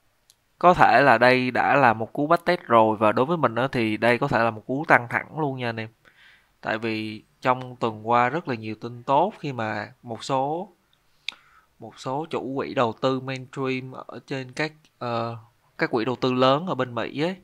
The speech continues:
họ đã, đã bắt đầu lên tiếng về crypto,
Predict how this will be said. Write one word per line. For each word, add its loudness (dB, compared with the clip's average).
họ -2
đã, -2
đã -2
bắt -4
đầu 0
lên -4
tiếng -2
về -2
crypto, 2